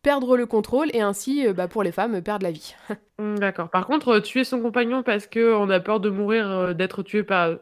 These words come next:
Speaker 2: par ses coups, ça non. Souvent, ça, c'est pas reconnu quand même.
Speaker 1: Non, bah non, c'est pas pareil. Parce que là, tu l'aimais plus vraiment si tu l'as tué.
Speaker 2: Mm.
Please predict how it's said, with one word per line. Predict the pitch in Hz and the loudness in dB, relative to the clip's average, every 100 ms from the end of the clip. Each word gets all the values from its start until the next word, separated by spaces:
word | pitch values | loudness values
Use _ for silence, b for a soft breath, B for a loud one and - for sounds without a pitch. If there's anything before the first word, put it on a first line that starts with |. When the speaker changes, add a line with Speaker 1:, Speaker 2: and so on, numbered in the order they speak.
| _ _ | _ _
Speaker 2:
par | 202 190 | -6 -4
ses | 208 | -4
coups, | 175 269 - B B B B | -2 -2 -4 B B B B
ça | - 208 | -4 -2
non. | 175 - _ | -2 -8 _
Souvent, | - 190 196 | -10 -6 -4
ça, | 208 202 | -4 -6
c'est | 190 | -6
pas | 180 180 | -6 -8
reconnu | - 165 | -8 -8
quand | 160 151 | -8 -10
même. | 151 156 _ 226 | -10 -16 _ -4
Speaker 1:
Non, | 226 220 | -2 0
bah | 202 | -2
non, | 196 185 | -4 -8
c'est | - | -12
pas | 185 | -10
pareil. | 185 175 175 _ _ | -10 -10 -14 _ _
Parce | - | -6
que | 190 | -4
là, | 196 | -2
tu | 202 | 0
l'aimais | 190 190 | 2 2
plus | 180 196 | 0 -2
vraiment | 202 247 | 0 -2
si | 214 | -4
tu | 196 190 | -8 -4
l'as | 180 | -4
tué. | 175 175 | -4 -8
Speaker 2:
Mm. | 190 | -8